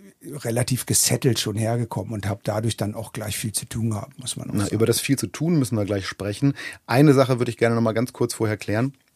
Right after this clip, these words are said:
Speaker 2: Und zwar, ähm, wenn's noch mal, noch mal kurz um dein Schlagzeugspiel geht.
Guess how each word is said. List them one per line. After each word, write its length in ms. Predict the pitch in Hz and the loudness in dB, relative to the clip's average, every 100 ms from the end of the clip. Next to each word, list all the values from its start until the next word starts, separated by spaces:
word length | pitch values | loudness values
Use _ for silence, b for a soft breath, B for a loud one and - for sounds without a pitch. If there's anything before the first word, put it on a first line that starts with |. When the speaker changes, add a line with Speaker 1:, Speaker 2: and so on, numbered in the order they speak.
| _ _ _ _ _ _ - | _ _ _ _ _ _ 0
Speaker 2:
Und 180 | 135 123 | 4 6
zwar, 520 | - 110 110 127 127 - | 6 4 6 6 4 4
ähm, 680 | 117 113 113 110 107 104 - | 4 6 6 4 2 0 0
wenn's 220 | 107 107 | -2 0
noch 140 | - | 0
mal, 180 | 113 - - | 0 -2 -6
noch 160 | - | -4
mal 140 | 104 104 | -2 -2
kurz 260 | - 151 | 2 2
um 160 | - 113 | 4 2
dein 140 | 104 | 2
Schlagzeugspiel 680 | - - 104 - 104 - 95 | 0 0 0 -2 -8 -6 -6
geht. 280 | 87 98 | -2 -4